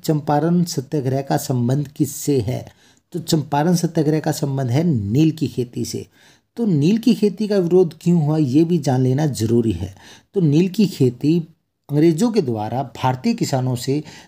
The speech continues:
ज़बरदस्ती करवाई जाने वाली खेती थी, पहली बात तो यही है। तो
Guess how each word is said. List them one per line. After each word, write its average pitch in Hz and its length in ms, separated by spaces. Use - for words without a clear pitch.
ज़बरदस्ती 170 720
करवाई 143 400
जाने 123 280
वाली 120 240
खेती 117 440
थी, - 260
पहली 139 240
बात 127 240
तो 147 60
यही 107 300
है। 95 180
तो 262 260